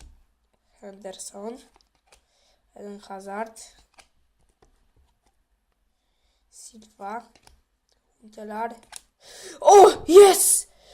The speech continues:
Event, Event, Aire, a, Robben. Robuś! Jezu, sicku! Jaki fart!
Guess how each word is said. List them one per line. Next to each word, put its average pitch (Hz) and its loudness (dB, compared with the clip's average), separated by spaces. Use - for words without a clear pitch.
Event, 320 0
Event, 311 -2
Aire, 311 4
a, - -16
Robben. 226 2
Robuś! 269 -4
Jezu, 302 -6
sicku! 277 -12
Jaki 320 0
fart! 294 -8